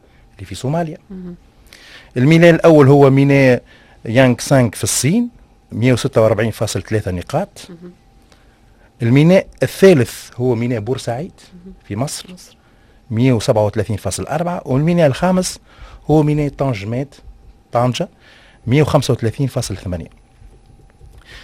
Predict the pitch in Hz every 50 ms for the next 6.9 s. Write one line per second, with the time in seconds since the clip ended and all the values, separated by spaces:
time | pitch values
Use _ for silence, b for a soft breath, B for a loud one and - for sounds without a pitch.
0 | B B B - 113 - 175 208 214 165 170 151 147 156 - 151 135 127 127 127
1 | - 139 127 123 123 117 117 120 95 113 110 110 110 104 - - - 151 160 143
2 | 107 - - - - 110 - - 113 101 101 101 95 98 101 101 98 - _ _
3 | _ _ _ - 98 98 95 92 92 92 95 92 - - 139 - - 90 - -
4 | 104 95 98 101 107 107 101 107 135 143 123 101 - - - b b b b b
5 | b b 98 95 120 117 107 - - - - 120 135 123 107 104 107 110 107 95
6 | 95 - - 101 92 - - 117 - - 98 98 95 110 120 117 113 101